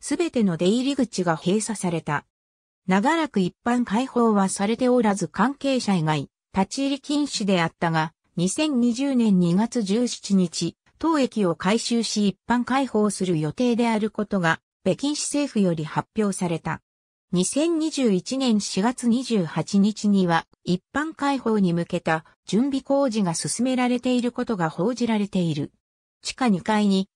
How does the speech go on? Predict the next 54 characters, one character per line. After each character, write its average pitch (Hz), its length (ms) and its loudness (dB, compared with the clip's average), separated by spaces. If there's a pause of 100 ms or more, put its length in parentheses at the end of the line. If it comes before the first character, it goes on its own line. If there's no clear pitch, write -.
(120)
ホ 285 220 0
ー 269 40 -2
ム 240 120 2
が 156 160 -2
あ 160 80 0
る、 - 160 -4 (240)
地 - 100 -10
下 247 160 -2
駅。 - 320 -6 (540)
出 269 140 2
口 277 280 -2
は 170 140 2
四 185 220 2
箇 285 140 -4
所 214 160 0
あ 190 100 2
る 185 140 -2
が、 156 220 0 (240)
関 269 220 0
係 302 220 -4
者 202 180 0
専 285 280 0
用 294 160 2
駅 208 220 0
と 220 140 -2
し - 100 -8
て 180 100 -4
営 185 220 2
業 262 220 0
し 247 100 -8
て 233 120 0
い 214 120 -2
た 220 140 -2
当 226 220 2
時 170 120 0
は 143 140 0
一 139 120 -8 (120)
箇 240 120 0
所 196 200 0
を 160 180 2 (200)
除 175 360 0
い 247 40 -6
て 233 140 -2
封 233 220 -2
鎖 240 200 -6
さ 214 140 -2
れ 196 120 0
て 190 120 -2
い 170 120 -4
た。 - 240 -6 (500)
ホ 285 240 0
ー - 20 0
ム 233 140 2
は、 175 200 2